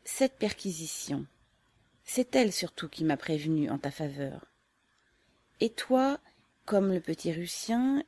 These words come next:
et Vessovtchikov, vous vous êtes tous montrés. »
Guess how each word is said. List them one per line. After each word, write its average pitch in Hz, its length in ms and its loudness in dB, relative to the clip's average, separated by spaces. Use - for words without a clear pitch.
et 151 100 0
Vessovtchikov, - 1120 -4
vous 240 160 0
vous 262 200 6
êtes 269 280 6
tous - 380 -6
montrés. » 240 680 2